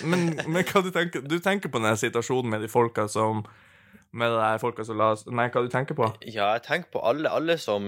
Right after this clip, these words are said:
Speaker 2: gjør at, eh, politiet og diverse etater må bruke masse ekstra tid og penger på dem.
Speaker 1: Å ja,
Speaker 2: Det orker
Speaker 1: sånn,
Speaker 2: jeg ikke.
Speaker 1: ja. Å ja, sånn, ja.
Speaker 2: Så hvis
Speaker 1: Ok.
Speaker 2: du er sivil ulydig, da, så bare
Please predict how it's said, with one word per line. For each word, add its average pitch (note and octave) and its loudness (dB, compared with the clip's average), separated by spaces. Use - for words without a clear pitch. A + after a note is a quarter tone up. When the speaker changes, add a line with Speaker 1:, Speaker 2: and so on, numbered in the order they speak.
Speaker 2:
gjør A2 0
at, - -8
eh, G2 0
politiet G#2+ 0
og F#2+ -2
diverse G2+ 0
etater - 0
må F#2 -12
bruke G2+ -2
masse A2 0
ekstra - -2
tid G#2+ 2
og - -4
penger A#2+ -4
på - -6
dem. - -12
Speaker 1:
Å - -20
ja, G3 6
Speaker 2:
Det - -
orker - 0
Speaker 1:
sånn, A#3 0
Speaker 2:
jeg D#3+ 0
ikke. A2 0
Speaker 1:
ja. A2 4
Å D3+ 2
ja, D#3+ 0
sånn, F3+ 0
ja. - 0
Speaker 2:
Så A#2 -4
hvis B2+ 0
Speaker 1:
Ok. C3 -12
Speaker 2:
du D3+ 0
er B2+ 0
sivil A#2+ -2
ulydig, G#2+ 0
da, G#2 2
så G2+ -8
bare G2+ 2